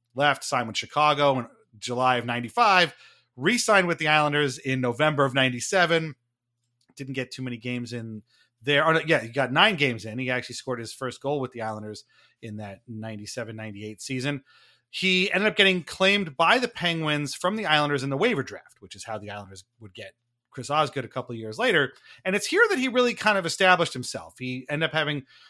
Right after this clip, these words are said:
uh, nineteen goals for the Penguins in seventy-seven games in ninety-eight ninety-nine. And, uh, I mean, that's a, that's a pretty s-, pretty good run, forty-two points. Uh,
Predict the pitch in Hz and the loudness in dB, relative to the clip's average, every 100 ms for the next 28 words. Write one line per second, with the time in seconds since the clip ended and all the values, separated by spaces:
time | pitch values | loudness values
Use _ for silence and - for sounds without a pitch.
0 | _ _ 135 131 127 175 - 202 180 170 | _ _ -2 0 2 2 2 -2 4 4
1 | 180 185 165 175 175 175 180 175 135 123 | 4 -2 -6 -2 0 0 -4 -4 -8 -4
2 | 156 156 139 165 151 139 143 151 151 127 | -2 -2 -2 -2 0 -2 0 0 -2 -4
3 | 135 127 123 127 135 127 139 131 131 127 | -4 -4 -6 -4 -4 -2 -2 -2 -2 0
4 | 127 139 143 127 117 120 123 123 - _ | 0 2 0 -2 -4 0 2 2 -2 _
5 | _ - 185 196 175 196 240 330 - 269 | _ -6 -2 -2 -2 -2 -2 -2 -2 -4
6 | - _ 320 269 - - _ - 320 359 | -8 _ -6 -6 -8 -12 _ -4 -2 0
7 | 277 180 - 135 233 330 - - 180 202 | -4 -6 -10 2 4 4 0 -2 -2 -2
8 | 214 214 - 180 240 247 - 147 143 143 | -6 -6 -2 -2 -2 -6 -8 0 4 4